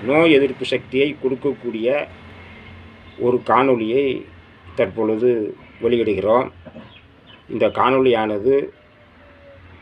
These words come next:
க்கு தேவையான மக்கள் ஆரோக்கியமாக வாழ்வதற்கும், பனிக்காலத்தில்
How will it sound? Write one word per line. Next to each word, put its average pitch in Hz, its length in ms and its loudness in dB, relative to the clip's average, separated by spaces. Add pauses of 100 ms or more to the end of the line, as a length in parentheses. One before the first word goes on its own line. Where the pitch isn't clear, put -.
(200)
க்கு 117 120 -4 (140)
தேவையான 117 560 2 (400)
மக்கள் 120 340 0 (140)
ஆரோக்கியமாக 123 680 0
வாழ்வதற்கும், 107 680 -4 (140)
பனிக்காலத்தில் 107 680 -4